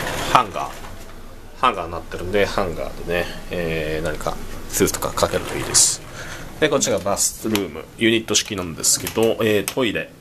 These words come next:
そして、えー、こちらが洗面台、お風呂です。で、えー、これはポーラのやつかな、アメニティ、ポーラのやつを使ってます。シャンプーとかね、ボディーソープ、リンス。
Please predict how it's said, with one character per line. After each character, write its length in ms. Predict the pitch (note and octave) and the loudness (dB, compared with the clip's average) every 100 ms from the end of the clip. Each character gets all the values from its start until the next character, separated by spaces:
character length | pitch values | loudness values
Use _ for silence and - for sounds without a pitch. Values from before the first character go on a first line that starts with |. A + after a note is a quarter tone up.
| - - - - - - | -20 -20 -18 -18 -18 -12
そ 160 | - F#2+ | -4 -2
し 120 | - | 0
て、 280 | A2 G2 - | 0 -2 -4
え 460 | G2 F#2+ F#2 F2+ F2 | -6 -2 0 2 2
ー、 60 | E2+ | 0
こ 40 | |
ち 120 | - | 0
ら 80 | E2+ | 2
が 220 | F2 E2+ - - - - - - - - - - - - - - | 4 2 2 -14 -16 -18 -18 -18 -18 -20 -20 -20 -20 -20 -14 -6
洗 160 | G2+ | -4
面 180 | F#2+ F2+ | -2 0
台、 240 | F2+ E2+ - - | 0 0 -2 -6
お 60 | |
風 100 | F#2+ | -4
呂 80 | - | -6
で 100 | - | -2
す。 800 | - - - - - - - - - - C3+ | 2 2 0 -4 -8 -10 -12 -14 -18 -10 4
で、 600 | D#3 - C#3 C#3 C3 C3+ | 6 6 8 8 8 6
え 40 | |
ー、 20 | |
こ 80 | C3 | 6
れ 80 | B2+ | 4
は 40 | |
ポ 180 | - A3 | 8 8
ー 20 | |
ラ 100 | D3+ | 8
の 60 | F#2 | 4
や 80 | E2+ | 0
つ 80 | - | 0
か 80 | |
な、 100 | A#2 | 2
ア 40 | A2+ | 4
メ 100 | A2 | 6
ニ 140 | G#2 | 4
テ 220 | G#2 G#2 | 4 2
ィ、 40 | - | 6
ポ 100 | C3+ | 6
ー 40 | |
ラ 80 | F2+ | 6
の 60 | D#2+ | 2
や 60 | |
つ 100 | - | -4
を 40 | - | -4
使 120 | - | -6
っ 40 | |
て 100 | - | -6
ま 100 | E2 | -6
す。 60 | - | -4
シ 60 | |
ャ 80 | F#2 | -4
ン 20 | |
プ 100 | - | -4
ー 40 | - | -6
と 80 | - | -6
か 80 | |
ね、 80 | F#2 E2 | -8 -6
ボ 120 | - | -6
デ 80 | F2 | -6
ィ 20 | |
ー 40 | - - - - - - | -12 -14 -18 -18 -18 -10
ソ 180 | - | -4
ー 20 | - | -4
プ、 120 | - - - - - - | -6 -16 -18 -20 -20 -16
リ 100 | E2+ | -12
ン 40 | - | -10
ス。 180 | - | -10